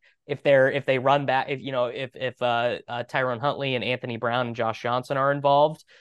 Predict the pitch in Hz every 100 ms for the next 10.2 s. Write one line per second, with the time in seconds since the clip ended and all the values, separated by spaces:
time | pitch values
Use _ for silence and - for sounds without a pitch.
0 | _ - 123 120 117 120 120 120 _ -
1 | 120 123 117 117 - 123 113 120 113 113
2 | 110 127 120 113 110 - 117 131 160 170
3 | - 127 117 117 113 120 123 123 127 117
4 | 120 127 117 - 123 120 120 110 113 123
5 | 123 110 120 113 117 117 117 104 98 120
6 | 131 113 117 127 135 143 139 - 113 120
7 | 117 - 117 110 - - _ _ - 160
8 | 170 196 180 180 160 147 143 147 135 135
9 | 127 117 131 120 120 113 123 113 110 110
10 | 107